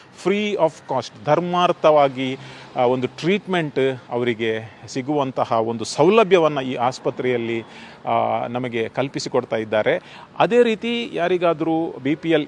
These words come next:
ಇಲ್ಲದಿದ್ದರೆ, ಕಾರ್ಡ್ ಇಲ್ಲದಿದ್ದರೆ ಅಥವಾ, ಆ, ಆಯುಷ್ಮಾನ್ ಭಾರತ್ ಇಲ್ಲದಿದ್ದರೆ ಅವರಿಗೆ ಕೂಡ ವಿಶೇಷ ರೀತಿಯ ರಿಯಾಯಿತಿ ಇಲ್ಲಿ ನಮಗೆ, ಆ, ಸಿಗ್ತದೆ.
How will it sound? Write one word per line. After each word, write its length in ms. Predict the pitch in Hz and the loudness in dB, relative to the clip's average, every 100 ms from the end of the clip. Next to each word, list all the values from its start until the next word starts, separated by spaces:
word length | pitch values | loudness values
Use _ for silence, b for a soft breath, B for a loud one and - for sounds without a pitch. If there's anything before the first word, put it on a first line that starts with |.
| 131 | 2
ಇಲ್ಲದಿದ್ದರೆ, 680 | 160 220 147 104 101 127 - - | 4 4 4 -2 -2 -2 -8 -2
ಕಾರ್ಡ್ 200 | 123 123 | 0 2
ಇಲ್ಲದಿದ್ದರೆ 420 | 123 123 113 120 | 0 -2 -2 -2
ಅಥವಾ, 480 | 117 127 120 117 - - 117 | 0 0 0 0 -6 -14 -8
ಆ, 240 | 113 120 | -6 -2
ಆಯುಷ್ಮಾನ್ 480 | 127 147 - 143 135 | -2 -2 -4 -6 0
ಭಾರತ್ 300 | 123 123 120 | 0 0 0
ಇಲ್ಲದಿದ್ದರೆ 400 | 131 156 131 113 | 0 0 0 -2
ಅವರಿಗೆ 420 | - 120 175 185 | 0 0 2 0
ಕೂಡ 140 | 175 160 | 0 0
ವಿಶೇಷ 420 | 120 - 185 180 | 0 -2 -2 -2
ರೀತಿಯ 360 | 147 135 135 | -4 -4 -2
ರಿಯಾಯಿತಿ 600 | 120 117 170 180 147 135 | -2 2 2 4 2 -2
ಇಲ್ಲಿ 300 | 135 127 120 | -6 -4 -4
ನಮಗೆ, 460 | 117 113 113 113 110 B B B B | -4 -8 -4 -2 -2 B B B B
ಆ, 360 | 113 110 107 110 | 0 2 2 0
ಸಿಗ್ತದೆ. 640 | - 202 - 180 117 127 | 0 -4 -2 -2 -2 -4